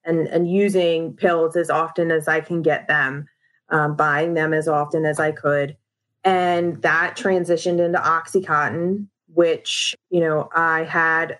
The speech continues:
a, g-, a group of friends that I found that all did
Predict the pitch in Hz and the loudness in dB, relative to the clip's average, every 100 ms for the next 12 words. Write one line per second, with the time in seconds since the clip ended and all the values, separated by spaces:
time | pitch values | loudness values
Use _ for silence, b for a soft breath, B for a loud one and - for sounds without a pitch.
0 | - 180 - - 175 175 180 175 185 - | -2 -2 -2 -2 -4 0 0 0 -2 0
1 | 180 254 233 214 196 170 - 160 170 - | 0 2 0 0 0 0 0 -2 -2 -2
2 | 220 247 202 190 175 165 165 170 170 160 | 0 0 0 0 0 0 0 0 2 2
3 | 160 165 190 | 2 0 -6